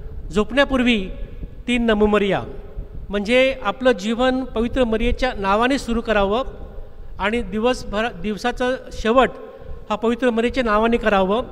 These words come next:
अशा प्रकारची शिकवण त्याच्या खास करून कुटुंबातील आजीकडून पोप साहेब ह्यांना मिळाली. आणि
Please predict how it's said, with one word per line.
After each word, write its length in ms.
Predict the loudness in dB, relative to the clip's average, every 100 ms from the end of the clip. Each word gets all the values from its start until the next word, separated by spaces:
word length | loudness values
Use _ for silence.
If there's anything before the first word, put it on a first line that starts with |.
| -10 -12 -12 -14 -12 -12 -12 -6
अशा 200 | -2 0
प्रकारची 680 | 0 0 0 -2 -2 -2 -2 -8 -10 -12 -12 -10 -10 -12 -12
शिकवण 640 | -2 -2 4 4 4 -2 -10 -12 -14 -16 -16 -6
त्याच्या 380 | -2 2 2 2 -4 -6
खास 280 | 0 0 0
करून 220 | -2 -2
कुटुंबातील 560 | -2 -4 -2 -2 -2 -6 0
आजीकडून 640 | 0 2 2 4 4 4 0 -10 -16 -10 -2
पोप 200 | 0 0
साहेब 300 | 2 2 2 -6 -8
ह्यांना 260 | -2 2 4
मिळाली. 400 | 4 4 4 0 -4 -8 -10 -10 -10 -14 -12 -12 -10 -8 -8 -10 -10 -2
आणि 140 | 0